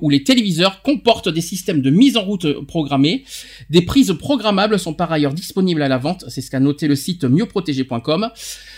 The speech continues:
Allumées pendant quelques heures de la journée, ces dispositifs peuvent donner d'ailleurs l'illusion d'une habitation occupée. Donc ça veut dire, en gros, si, euh, si vous ne faites pas confiance à vos voisins, ben vous programmez,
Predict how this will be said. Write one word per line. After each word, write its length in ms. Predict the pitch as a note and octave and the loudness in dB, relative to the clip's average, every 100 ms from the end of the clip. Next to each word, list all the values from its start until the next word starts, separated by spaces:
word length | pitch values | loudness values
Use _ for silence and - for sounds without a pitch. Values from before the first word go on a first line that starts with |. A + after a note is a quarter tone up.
| - - | -20 2
Allumées 380 | G#3+ C4 C4+ B3+ | 8 10 10 8
pendant 340 | A3+ G#3 F#3 | 4 2 2
quelques 480 | - C#4 - A3 D3+ | 0 -2 0 0 0
heures 160 | E3 E3+ | 0 0
de 60 | |
la 120 | G3+ F#3 | 0 0
journée, 440 | D#3+ C3+ C#3+ - | 2 2 2 0
ces 180 | - C#3+ | -6 -6
dispositifs 640 | D3 F#3 G3 D#3 D3 G#3 - | -4 -4 -2 -2 -2 -8 -2
peuvent 280 | D3 B2 C3+ | -2 -2 -4
donner 340 | C3+ D#3 E3+ | -2 0 0
d'ailleurs 260 | D3+ D3 - | 0 0 0
l'illusion 540 | F#3+ F3+ F3+ C#3 E3 | -2 0 0 0 0
d'une 180 | E3+ C#3+ | 0 0
habitation 500 | D3+ D3+ D3+ C#3+ - | 0 -2 -6 -4 -4
occupée. 320 | F#3+ - B2+ | -6 -6 -6
Donc 140 | A2+ D#3 | -4 -4
ça 120 | G#3+ | -4
veut 100 | G#3+ | -2
dire, 200 | F#3+ D#3 - | -2 -4 -4
en 140 | B2+ | -8
gros, 340 | A2+ C3+ C4+ - - - - | -6 -4 -4 -6 -20 -20 -18
si, 260 | - G#3 | -4 4
euh, 540 | G#3 E3 C#3+ B2 A#2 A#2+ | 6 6 4 2 -2 -4
si 140 | - | -4
vous 100 | F3 | 0
ne 140 | E3 | 0
faites 200 | D3+ D3 | 0 -4
pas 100 | D3+ | -6
confiance 380 | D#3 C#3 D#3 C#3 | -6 -6 -6 -8
à 40 | A2+ | -8
vos 120 | A2+ | -8
voisins, 320 | A2 G#2+ F#3+ | -8 -4 -2
ben 120 | F#3 | -2
vous 140 | C#3 D3 | -2 -4
programmez, 720 | G3 C#4 A3 F#3+ C#3+ E3+ | -4 -4 -2 0 0 0